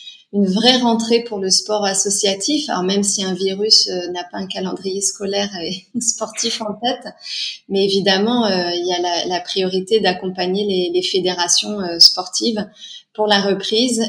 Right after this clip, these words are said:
Un grand nombre, euh, a perdu, euh, entre trente et voire soixante pour cent de, de leurs adhérents. Euh, il y a des, un contexte social qui est extrêmement, euh,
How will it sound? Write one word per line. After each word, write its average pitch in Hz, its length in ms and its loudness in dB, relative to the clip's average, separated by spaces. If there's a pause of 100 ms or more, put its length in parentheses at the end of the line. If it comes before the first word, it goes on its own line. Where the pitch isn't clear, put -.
(120)
Un 190 180 0
grand 185 240 0
nombre, 214 380 2
euh, 175 440 0 (360)
a 180 80 -2
perdu, 196 580 -2
euh, 165 560 -4
entre 175 560 -6
trente 214 480 -2
et 170 500 -4
voire 202 300 0
soixante 190 500 -2
pour - 140 -2
cent 208 240 6
de, 175 320 -4 (380)
de 196 80 4
leurs 196 260 4
adhérents. 208 720 2
Euh, 175 840 0
il - 160 -6
y 185 60 -2
a 175 60 -2
des, 170 320 -2
un 170 100 -2
contexte 190 640 -4 (600)
social 202 640 4
qui 190 160 -2
est 175 40 0
extrêmement, 180 640 -4
euh, 170 260 -4